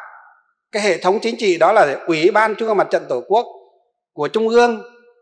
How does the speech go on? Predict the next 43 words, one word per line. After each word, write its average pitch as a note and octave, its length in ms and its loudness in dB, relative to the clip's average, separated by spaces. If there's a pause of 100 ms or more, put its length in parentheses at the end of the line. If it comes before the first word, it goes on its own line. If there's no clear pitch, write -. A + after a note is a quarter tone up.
(140)
Ủy D3 180 -6
ban A3 240 -4
Mặt F#3 200 -4
trận F#3+ 180 -2
Tổ D3 160 -4
quốc B3 160 2
gì? G3 180 0 (920)
Của E3 120 -2
tỉnh, F#3+ 360 4 (320)
của C#3 120 -8
thành D3 200 -8
phố. A#3+ 440 4 (340)
Dưới F#3+ 160 2
tỉnh, F3+ 200 2
thành F3+ 160 0
phố G#3 160 2
là A3 140 4
gì? F#3+ 180 2
Có A#3+ 160 -2
huyện, G#3+ 240 4 (540)
có G#3 140 0
thị F#3+ 180 -2
xã, A#3 260 -2
thị G3 160 -4
trấn. A#3+ 220 0 (440)
Dưới G#3 320 0
xã A#3+ 300 -4
là A#3 120 2
gì? G3 180 -2 (300)
Có A3 80 -2
Ủy F3 140 -4
ban G3+ 180 2
Trung A3 120 -6
ương G#3 60 -6
Mặt F#3 140 2
trận E3+ 180 0
Tổ D#3+ 160 0
quốc A#3 160 0
của F3+ 140 4
gì? F#3+ 120 4 (540)
Của C#3+ 180 -4
cấp G3+ 160 2
xã. G3 320 0